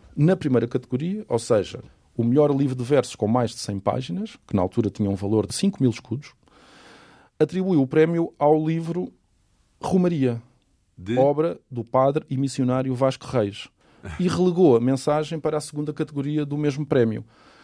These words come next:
Speaker 1: que correspondia, no fundo, a mil escudos.
Speaker 2: Então foi premiado com o segundo.
Speaker 1: Foi premiado com o
Speaker 2: O segundo
Speaker 1: segundo.
Speaker 2: lugar. <laughs> Depois de ter tido toda essa, hum,
Speaker 1: Sim, mas a
Speaker 2: promoção,
Speaker 1: verdade,
Speaker 2: não é?
Speaker 1: eh,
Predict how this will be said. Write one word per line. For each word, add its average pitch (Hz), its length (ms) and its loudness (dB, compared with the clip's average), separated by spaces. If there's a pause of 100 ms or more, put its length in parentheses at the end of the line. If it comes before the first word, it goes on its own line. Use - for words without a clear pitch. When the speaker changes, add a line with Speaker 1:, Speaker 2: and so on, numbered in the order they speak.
(220)
Speaker 1:
que 127 100 2
correspondia, 135 920 0
no 101 120 -6
fundo, 101 240 -4
a 107 40 2
mil 113 120 2
escudos. - 340 -12 (640)
Speaker 2:
Então 147 280 2
foi 156 160 0
premiado 151 500 0
com 185 120 -2
o 175 60 4
segundo. 151 380 0
Speaker 1:
Foi 151 180 2
premiado 139 520 0
com 165 120 -2
o - 20 2
Speaker 2:
O 135 80 -2
segundo 123 260 0
Speaker 1:
segundo. - 20 2
Speaker 2:
lugar. 120 380 -2
<laughs> - 1120 -14
Depois 147 420 2
de 180 100 0
ter 175 300 2 (300)
tido 165 260 0
toda 165 260 2
essa, 170 320 2 (220)
hum, 165 400 -4
Speaker 1:
Sim, 190 480 0
mas 214 160 -4
a 233 60 6
Speaker 2:
promoção, 156 400 2
Speaker 1:
verdade, 131 40 -8
Speaker 2:
não 160 220 0
é? 156 40 2
Speaker 1:
eh, 156 40 -6